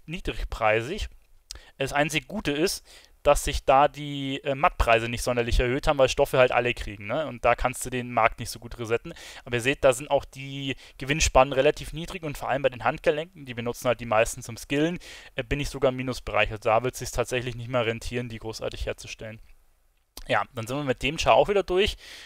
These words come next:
Der hat jetzt Plus gemacht, ähm, hundertsechsundzwanzig. Das ist in Ordnung, das ist kein Riesensprung,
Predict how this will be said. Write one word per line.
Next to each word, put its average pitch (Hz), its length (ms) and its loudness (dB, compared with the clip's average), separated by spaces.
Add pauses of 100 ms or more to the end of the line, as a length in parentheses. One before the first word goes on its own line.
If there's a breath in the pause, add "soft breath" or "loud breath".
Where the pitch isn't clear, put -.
(160 loud breath)
Der 127 140 4
hat 135 80 6
jetzt - 200 -2
Plus 160 280 -2
gemacht, 156 600 0
ähm, 135 220 -6
hundertsechsundzwanzig. 131 1160 0 (120 soft breath)
Das 117 160 -8
ist 151 140 -8
in 131 80 -12
Ordnung, 127 380 6
das 120 140 -12
ist 127 160 -12
kein 117 160 -6
Riesensprung, 127 640 -2